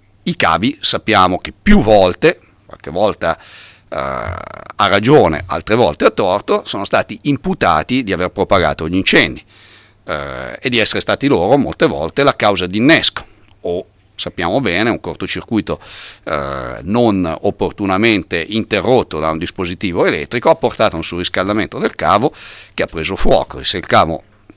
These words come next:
non era adatto a bloccare la fiamma,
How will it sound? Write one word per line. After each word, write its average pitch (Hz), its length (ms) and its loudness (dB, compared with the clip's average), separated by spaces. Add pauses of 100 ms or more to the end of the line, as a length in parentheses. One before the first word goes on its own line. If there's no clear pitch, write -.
(280)
non 101 160 0
era 95 120 4
adatto 104 420 2
a 90 160 -6
bloccare 87 580 0
la 82 80 -4
fiamma, 87 540 0